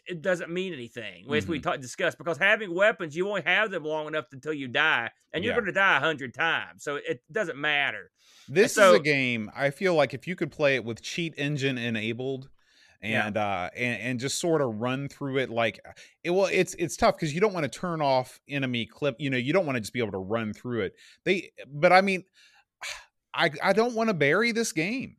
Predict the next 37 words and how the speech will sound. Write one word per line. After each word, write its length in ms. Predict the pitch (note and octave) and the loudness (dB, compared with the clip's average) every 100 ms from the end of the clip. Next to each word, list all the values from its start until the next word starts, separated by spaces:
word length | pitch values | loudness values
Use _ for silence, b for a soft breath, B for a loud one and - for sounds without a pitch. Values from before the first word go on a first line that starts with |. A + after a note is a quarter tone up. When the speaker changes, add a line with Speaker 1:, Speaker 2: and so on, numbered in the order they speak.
| _ _ _ - | _ _ _ -6
Speaker 2:
because 520 | C#3+ E3+ F#3 F3 C3+ - | -4 2 6 6 2 -4
it's, 280 | D3 E3 - D#3 | -4 -4 -6 -4
I 120 | F#3 | -2
mean, 280 | E3+ D#3 - _ _ _ b b b b b C#3+ | -2 -4 -10 _ _ _ b b b b b -4
the 200 | D3+ D#3 | -2 0
enemies 420 | G3 G#3 G#3 E3+ | 0 0 0 -2
are 120 | C#3+ | -4
unfair, 760 | D#3 E3+ D#3 C#3 C#3 F3 F#3+ F#3+ _ _ | -4 -4 -2 0 0 -2 -4 -10 _ _
but 120 | C#3+ | 4
I 140 | D3+ E3 | 6 4
think 260 | - G#3+ | 2 -2
that 160 | G#3 D#3+ | -2 0
there's, 300 | D#3 C#3+ B2 | 2 2 2
there's 260 | B2+ D3 C#3+ | 0 2 2
a 60 | |
game 440 | B2 B2 D3 E3 D#3 | 4 2 2 0 -2
here 380 | C3 D#3+ D3+ | -2 0 2
that's 240 | A2 G#2+ - | 0 -4 -6
worth 280 | B2 C#3 - | -4 -4 -6
playing 340 | C#3 C#3 A#2+ | -4 -2 -2
if 100 | G#2 | -4
somebody 280 | - D3+ C3+ | -4 -4 -4
could 140 | B2 | -6
just 200 | A2+ G#2+ | -8 -4
get 120 | A#2 C3 | -2 0
into 200 | C#3 C3 | 0 -2
the 100 | A2 | -2
code 320 | - B2 A#2+ | -2 -2 -2
and 120 | G#2+ | -4
just 160 | G2 - | -8 -8
tweak 260 | C#3 B2+ | -8 -8
it 100 | G#2 | -8
just 220 | - F#2+ F2 | -12 -12 -12
a 60 | |
little 180 | E2 D2 | -14 -14
bit. 140 | - - _ _ _ _ _ _ _ _ _ - | -18 -20 _ _ _ _ _ _ _ _ _ -10
Speaker 1:
It's, 220 | F3 - | -10 -10